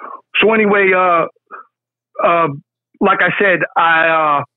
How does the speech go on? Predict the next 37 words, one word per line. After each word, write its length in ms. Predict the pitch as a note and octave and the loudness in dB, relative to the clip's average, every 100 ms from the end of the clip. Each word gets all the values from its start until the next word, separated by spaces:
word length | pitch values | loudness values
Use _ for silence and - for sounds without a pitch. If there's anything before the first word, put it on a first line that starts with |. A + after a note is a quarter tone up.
| _ _ | _ _
you 60 | D#3+ | 0
know, 80 | C#3+ | 0
I 40 | |
appreciate 400 | - E3+ - E3 | 0 0 2 2
you 100 | D#3+ | 0
doing 240 | E3+ E3 | 0 2
what 100 | D#3+ | 2
you 80 | D#3 D3 | 0 0
do, 320 | E3+ E3 D#3 _ - | 2 2 0 _ -2
Sean. 260 | D#3+ D#3 | 0 2
We 80 | D#3 D#3+ | 0 0
talked 240 | D#3+ D3 | -2 -2
before. 540 | C#3 - F3 E3+ D#3+ D#3 | -6 -2 0 2 2 0
I 100 | C3 | -2
support 260 | - D#3+ D#3 | -4 -2 0
the 80 | D#3 - | -2 0
channel. 400 | E3 D#3+ D#3 D3 _ - - - _ | 0 0 0 -4 _ -20 -20 -20 _
But, 220 | D#3+ D3+ D3 | 0 0 2
uh, 180 | D#3 D3 F#3+ | 0 0 0
that 180 | F#3+ - | -2 -2
said, 200 | G#3+ F#3 | 0 2
everybody's 400 | F#3+ G#3 G3+ F3+ | 2 0 0 0
afraid 240 | E3+ F#3+ E3+ | 0 0 -2
to 80 | - | 0
talk 200 | F3 D#3+ | -2 -2
about 220 | D3+ D3 | -2 0
race. 260 | D3 D#3+ C#3+ | 2 0 0
I 120 | C3+ C3 | -2 -2
get 200 | E3 E3+ | 0 0
it. 140 | E3+ E3 _ _ D3+ | 0 -4 _ _ -2
I 160 | D3+ | -2
grew 260 | D3 D#3 D#3+ | 0 0 2
up 140 | D#3+ - - _ _ | 0 -4 -20 _ _
white 360 | C#3 D#3 E3+ D#3+ | -2 0 2 0
in 80 | D3+ | -2
a 60 | C3+ | -4
predominantly 560 | D3 D#3 D#3+ D3 C#3+ | -2 0 0 0 0